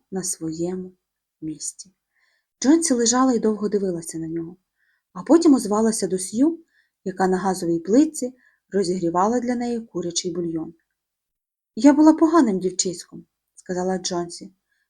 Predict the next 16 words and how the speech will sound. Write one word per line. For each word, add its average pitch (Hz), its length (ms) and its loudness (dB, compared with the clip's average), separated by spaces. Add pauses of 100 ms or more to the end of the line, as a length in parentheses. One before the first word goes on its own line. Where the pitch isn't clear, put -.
«Щось 330 340 2
примусило 285 560 8
цей 247 180 2
останній 269 440 6
листок 233 380 2
залишитися 226 640 2
там, 285 320 -2 (480)
де 233 140 2
він 269 180 10
є, 202 340 0 (460)
щоб 208 360 0
показати, 196 800 0 (360)
яка 180 260 -4
я 220 140 2
була 180 260 -4
противна. 180 600 -8